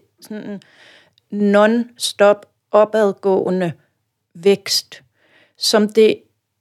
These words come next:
på grund af den måde, systemet er blevet indrettet på med incitamentstrukturer, men også med forståelser omkring ressourcer og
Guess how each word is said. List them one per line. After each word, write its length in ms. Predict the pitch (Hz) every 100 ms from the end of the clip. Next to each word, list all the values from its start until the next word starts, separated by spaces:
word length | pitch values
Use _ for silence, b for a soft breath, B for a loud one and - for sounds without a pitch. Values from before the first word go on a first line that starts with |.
| _ _ _ _
på 80 | 220
grund 360 | 220 247 240 -
af 100 | 214
den 220 | 226 -
måde, 200 | 208 220
systemet 720 | - 208 - 247 226 220 214
er 40 |
blevet 360 | - 202 196 190
indrettet 580 | 208 214 233 202 185 196
på 220 | 220 202
med 180 | 185 202
incitamentstrukturer, 1300 | 190 - 180 - 190 185 185 226 - 226 - 202 180
men 200 | 196 196
også 240 | 208 208 233
med 100 | 214 -
forståelser 880 | 202 - - - 240 - - 208 196
omkring 580 | - 196 220 208 -
ressourcer 680 | 190 196 - 214 214 214 233
og 380 | 214 - 196